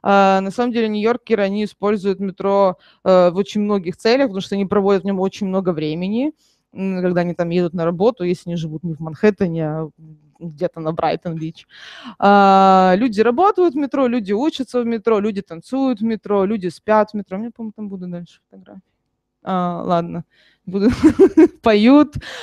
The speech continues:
А, мы устраивали с друзьями пикник в метро, то есть мы в прямом смысле слова расстелили подстилки на полу,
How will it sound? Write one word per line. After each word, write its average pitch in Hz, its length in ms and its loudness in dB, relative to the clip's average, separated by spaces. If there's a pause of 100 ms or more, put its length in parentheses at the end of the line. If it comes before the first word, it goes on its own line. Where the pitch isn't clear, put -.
(140)
А, 208 160 4
мы 262 140 2
устраивали 233 400 2
с 220 60 -6
друзьями 208 400 0
пикник 220 420 -4
в 226 40 -4
метро, 220 420 -2
то 190 100 -6
есть 185 120 -6
мы 202 100 -6
в - 40 -10
прямом 214 240 -2
смысле 208 320 -6
слова 226 280 0
расстелили 190 480 -4
подстилки 190 600 -6
на 170 120 -8
полу, 214 440 -2